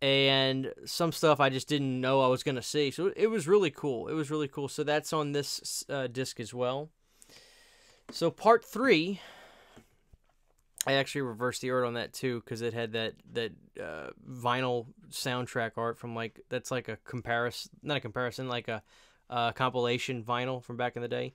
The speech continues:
Again, a four K scan of the original film negative and a new three D transfer. So this is new for this release as well that hasn't been done before.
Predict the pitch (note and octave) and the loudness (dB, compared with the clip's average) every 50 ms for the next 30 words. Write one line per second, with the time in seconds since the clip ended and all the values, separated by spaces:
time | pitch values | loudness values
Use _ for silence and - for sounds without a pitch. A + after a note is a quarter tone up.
0 | _ _ - - _ _ - - B2+ A#2 C3 C#3 C#3+ C#3 B2+ - - D3 D3 D3 | _ _ -20 -20 _ _ -6 -6 -4 0 2 2 4 2 2 0 0 0 0 2
1 | - - D3 C#3 - - - - C3+ C3 C3 B2+ A#2+ A2+ A#2 A#2+ A#2 A2+ B2 A#2+ | 2 0 0 0 0 -2 -4 -2 -2 0 0 0 -2 -2 -4 -6 -4 -2 -4 -4
2 | G#2+ - B2 A#2 - - - B2 A#2 A2+ A2+ A#2 A#2+ A#2+ B2 B2 B2+ A2+ - - | -4 -4 -6 -6 -6 -6 -6 -4 -4 -4 -4 -2 -2 -2 0 0 -2 -2 -2 -4
3 | A#2+ A#2 A2+ A#2 A#2+ A#2+ A2+ - B2+ B2+ B2 A#2+ A#2 - - B2+ B2 B2 A2+ - | -4 -4 -4 -4 -4 -4 -4 -4 -6 -4 -4 -4 -6 -6 -4 -4 -4 -4 -6 -6
4 | - B2+ A#2+ - _ - - - _ - - - D3+ C#3 E3 G3 G3 - G#3 G3 | -6 -8 -8 -8 _ -20 -20 -20 _ -6 -2 -2 2 6 6 6 6 6 2 0
5 | D3+ C#3 D#3 D3+ D3+ D3 C3+ - D3 C#3 A#2+ B2 C#3+ D3 C#3 - - D3 C#3 C#3 | 0 0 2 2 2 2 0 0 -2 0 0 2 2 2 2 0 -4 -4 -2 -2
6 | C#3 B2+ - - A#2 A2+ B2 C3+ C3+ C3 B2 A#2+ A#2 A2+ B2 B2 A2+ B2 A#2+ A#2 | -2 -2 -4 -8 -8 -4 0 2 4 4 4 2 0 -2 -2 -2 -2 -2 -4 -4
7 | A2 A#2+ A2+ A2+ A#2 A#2 A#2 A2+ A2 - - B2 A#2+ A#2+ A#2+ A#2 - | -4 -4 -4 -2 -4 -4 -4 -4 -6 -6 -4 0 2 4 2 2 0